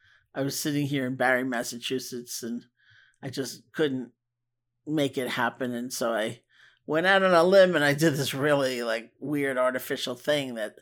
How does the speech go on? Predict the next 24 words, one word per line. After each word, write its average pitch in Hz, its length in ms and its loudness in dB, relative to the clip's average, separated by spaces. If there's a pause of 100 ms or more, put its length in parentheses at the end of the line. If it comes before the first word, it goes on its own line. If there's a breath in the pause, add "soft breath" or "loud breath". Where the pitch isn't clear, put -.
(300)
stands 147 540 -2
out 139 500 4
because 143 500 -4
it's 127 220 -10
not 123 200 -8
in 120 100 -10
harmony 120 600 -12 (880 soft breath)
and 131 180 -4
is 131 140 -8
clearly 139 460 0
an 117 80 -6
expression - 640 -8
of 120 160 -10
my 120 140 -8
ego. 117 480 -8 (1000 soft breath)
Um, 135 360 -4 (140)
and 151 180 2
so 156 600 4 (200)
to 190 140 -4
really 196 260 2
prize 170 640 0
that 117 200 -2
sense 123 440 -10
of, 120 200 -10